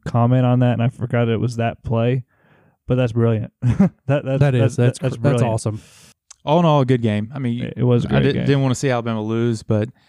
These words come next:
Speaker 3: I, I, th-, I thought it was a good game. I
Speaker 2: It was definitely not a disappointment.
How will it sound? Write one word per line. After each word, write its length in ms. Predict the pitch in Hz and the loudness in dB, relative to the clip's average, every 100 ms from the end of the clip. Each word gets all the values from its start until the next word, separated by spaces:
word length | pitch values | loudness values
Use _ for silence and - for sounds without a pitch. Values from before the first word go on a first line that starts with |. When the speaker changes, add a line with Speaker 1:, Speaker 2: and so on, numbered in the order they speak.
| _ _ _ - | _ _ _ -6
Speaker 3:
I, 60 | |
I, 220 | - - 135 | -6 -6 -8
th-, 100 | - | -8
I 60 | 131 | -4
thought 160 | 127 113 | 0 0
it 40 | |
was 120 | 104 | 0
a 40 | 104 | -2
good 200 | 104 101 | -2 -4
game. 280 | 98 98 | -6 -6
I 140 | 117 127 - _ - 151 | -6 -8 -10 _ -4 2
Speaker 2:
It 80 | |
was 160 | 143 120 | 2 2
definitely 420 | 127 135 160 147 | -2 0 2 2
not 280 | 127 123 123 | 4 2 0
a 100 | 123 | -2
disappointment. 760 | 113 120 120 - 120 110 110 | 0 -2 -2 -2 -2 -2 -8